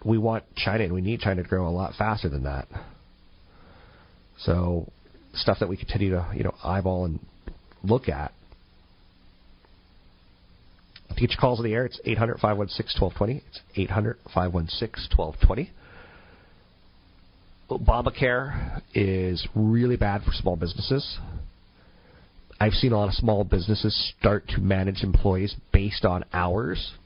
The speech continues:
not based on work needed. A small business owner, it's time to look to twenty fourteen to see what's coming, even though we just finished our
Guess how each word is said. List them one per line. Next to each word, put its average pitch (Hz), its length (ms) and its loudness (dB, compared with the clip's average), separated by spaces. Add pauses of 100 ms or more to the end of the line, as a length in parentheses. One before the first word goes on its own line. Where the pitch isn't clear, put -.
(120)
not - 240 -4
based 95 280 0
on 92 180 -4
work 92 260 -8
needed. 90 400 -4 (2250)
A - 60 2
small 120 200 4
business 113 320 -2 (100)
owner, 110 540 -2 (300)
it's - 100 -18
time 113 200 0
to 98 60 -2
look 104 160 0 (460)
to - 200 4
twenty 101 240 8
fourteen 110 340 2
to 98 40 -4
see - 120 0
what's 87 140 -2
coming, 117 340 2 (1500)
even 110 200 2
though 104 100 2
we 98 60 -2
just - 180 -4
finished 98 220 0
our 90 120 -2